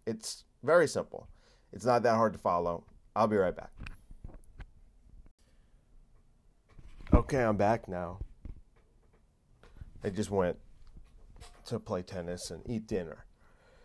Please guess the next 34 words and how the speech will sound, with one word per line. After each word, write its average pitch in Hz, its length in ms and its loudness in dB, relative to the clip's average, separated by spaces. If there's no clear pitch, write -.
And 120 140 -4
now 107 200 4
I've 107 120 2
returned, 113 540 2
and 101 100 0
we're 101 160 2
gonna 107 160 2
continue 127 540 -2
this, 135 380 2
and 107 120 2
I 101 120 2
am 98 180 0
a 95 40 2
little 120 440 4
bit, 117 360 4
I 117 160 2
have 131 120 2
a 120 40 2
little 165 320 2
less 156 280 2
energy 120 420 0
than 95 220 2
I 92 80 0
did 92 460 0
before 120 460 2
I 104 80 2
left, 87 480 -6
and 113 160 -6
you 135 80 -4
know 147 140 -4
what? 180 320 -4
That's 113 260 -6
just - 320 -8
fine. 69 300 -12